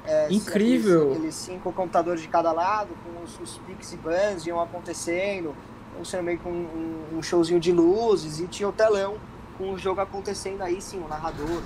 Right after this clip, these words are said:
Speaker 1: normal, assim.
Speaker 2: Incrível.
Speaker 1: É... é aquele negócio, era meio tosco na época, eu, eu olhava pro lado, eu tava com os negócio,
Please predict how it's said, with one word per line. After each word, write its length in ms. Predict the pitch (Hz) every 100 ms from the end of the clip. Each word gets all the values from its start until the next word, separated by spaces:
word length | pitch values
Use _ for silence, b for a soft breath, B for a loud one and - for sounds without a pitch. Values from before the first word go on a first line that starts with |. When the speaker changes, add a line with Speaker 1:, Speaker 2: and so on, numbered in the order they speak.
| - - -
Speaker 1:
normal, 360 | 151 160 151 135 151
assim. 640 | - - - - - -
Speaker 2:
Incrível. 260 | 151 190 160 147
Speaker 1:
É... 100 | 139 - - - - - - - - - - - - - - -
é 60 | -
aquele 180 | 320 294
negócio, 500 | 294 262 - - 151
era 180 | 175 208
meio 200 | 202 180
tosco 420 | 170 226 202 -
na 140 | 151 160
época, 300 | 185 - 143
eu, 140 | 143 139 151
eu 60 | 151
olhava 220 | 151 156 156
pro 80 | 156
lado, 240 | 156 156
eu 40 | 147
tava 200 | 151 147 -
com 60 |
os 80 | -
negócio, 260 | 151 151